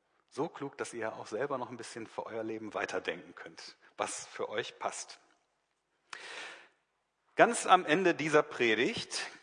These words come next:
gibt es noch eine gute Nachricht. Die Liebe, von der Paulus hier redet, also das, was unser Part, ja,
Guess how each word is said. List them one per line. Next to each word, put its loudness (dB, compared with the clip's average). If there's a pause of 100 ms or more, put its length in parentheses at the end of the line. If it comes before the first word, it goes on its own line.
(200)
gibt -8
es 0
noch 4
eine -2
gute -8
Nachricht. 0 (460)
Die -6
Liebe, 2
von -2
der 6
Paulus 2
hier 0
redet, -2 (760)
also -2
das, -6
was -2 (1300)
unser 6
Part, 4
ja, 0